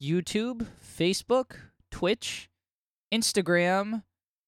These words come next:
and I believe that's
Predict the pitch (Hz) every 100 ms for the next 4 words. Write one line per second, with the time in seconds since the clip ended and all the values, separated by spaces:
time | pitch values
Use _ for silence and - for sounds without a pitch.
0 | _ _ - 143 165 170 175 175 175 175
1 | 170 170 170 170 147 147 156 156 151 180
2 | 160 151 151 - - - -